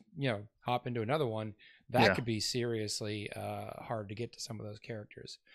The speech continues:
Speaker 1: Uh,
Speaker 2: Yeah,
Speaker 1: so
Speaker 2: yeah.
Speaker 1: I, I think it depends on how that works out. Um, I, do I personally want it to be Hero Hammer? Yes, I love Ghazghkull, and I would like
Speaker 2: Oh.
Speaker 1: to see him on the table more often.
Speaker 2: <laughs> No.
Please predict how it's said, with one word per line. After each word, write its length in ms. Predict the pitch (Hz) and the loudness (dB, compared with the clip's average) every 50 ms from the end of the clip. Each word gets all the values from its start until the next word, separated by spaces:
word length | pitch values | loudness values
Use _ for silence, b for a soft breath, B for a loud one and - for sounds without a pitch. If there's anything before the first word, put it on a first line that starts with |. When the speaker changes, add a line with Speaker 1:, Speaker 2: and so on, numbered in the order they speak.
| b b b b b - | b b b b b -8
Speaker 1:
Uh, 100 | - - 98 | -6 -2 0
Speaker 2:
Yeah, 80 | 98 - | 0 2
Speaker 1:
so 300 | - 117 107 107 104 107 | 2 2 4 4 2 2
Speaker 2:
yeah. 60 | 127 127 | 2 0
Speaker 1:
I, 80 | 139 - - | 0 2 0
I 80 | 151 | -2
think 180 | 143 156 226 214 | 0 0 0 -2
it 80 | 202 175 | 0 -2
depends 320 | 160 139 156 156 151 139 | 0 2 4 4 6 6
on 160 | 143 131 123 | 6 6 6
how 160 | 120 123 123 | 4 2 4
that 180 | 120 120 127 - | 4 4 2 2
works 280 | 113 120 120 - - 120 | 2 0 0 0 0 0
out. 300 | 110 113 123 135 - - b b b b b b - | 2 2 2 0 -2 -8 b b b b b b -2
Um, 440 | 123 113 107 104 104 101 101 95 98 - _ _ - _ - - | 2 2 4 4 2 0 -4 -6 -10 -14 _ _ -20 _ -2 0
I, 100 | 127 127 | 0 0
do 140 | 131 - 117 | 2 0 0
I 60 | 104 | 0
personally 460 | - - - 131 120 117 117 110 104 | 0 2 0 2 2 2 -2 -2 -2
want 260 | 101 92 95 110 113 | -2 0 2 2 2
it 160 | 127 - - - - - | 2 0 -4 -10 -6 -6
to 80 | 175 | -4
be 100 | 165 185 185 175 | -4 -2 -2 -2
Hero 240 | 170 180 180 180 175 | 0 0 0 0 0
Hammer? 380 | 165 180 180 190 196 202 196 b b b b b - | 0 0 0 0 0 -2 -2 b b b b b 8
Yes, 260 | 151 139 110 - - - | 10 10 10 8 4 2
I 80 | 123 | 4
love 220 | 120 135 135 131 127 | 8 8 8 6 8
Ghazghkull, 540 | - 127 123 123 113 113 120 117 117 - | 6 6 6 6 6 6 4 4 6 4
and 100 | 117 110 | 2 0
I 60 | 113 113 | 0 0
would 140 | 107 - | 0 6
like 100 | - 147 | 12 12
Speaker 2:
Oh. 140 | 170 180 - | 12 12 12
Speaker 1:
to 20 | - | 12
see 180 | - 156 117 110 | 10 6 10 10
him 120 | 107 123 | 10 10
on 100 | 110 110 | 10 8
the 80 | 110 - | 4 2
table 220 | 113 101 98 - | 2 4 2 2
more 160 | 104 101 101 101 | 0 2 0 0
often. 260 | - - - - - - | 0 -2 -4 0 6 6
Speaker 2:
<laughs> 640 | - - - - 359 - - - - 320 254 240 | 6 6 10 8 8 8 10 12 12 12 12 12
No. 480 | 254 277 277 285 277 262 240 214 208 | 12 12 12 12 12 12 12 12 12